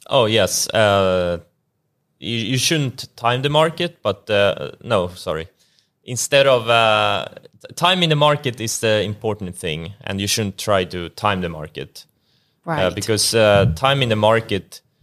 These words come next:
Speaker 1: is really what creates wealth over the long term. Uh, but timing the market, eh, n-, almost no one can do that consistently over a long period of time.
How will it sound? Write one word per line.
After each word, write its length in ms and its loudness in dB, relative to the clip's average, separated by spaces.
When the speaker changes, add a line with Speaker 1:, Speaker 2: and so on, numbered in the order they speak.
Speaker 1:
is 180 -6
really 240 0
what 240 0
creates 360 -2
wealth 260 0
over 120 -6
the 120 -4
long 260 2
term. 420 -2
Uh, 160 -4
but 180 -8
timing 340 0
the 80 0
market, 640 0
eh, 320 -12
n-, 320 -20
almost 400 0
no 80 2
one 140 2
can 160 -2
do 240 0
that 240 2
consistently 600 -2
over 140 -4
a 60 -2
long 220 -4
period 280 -8
of 100 -12
time. 460 0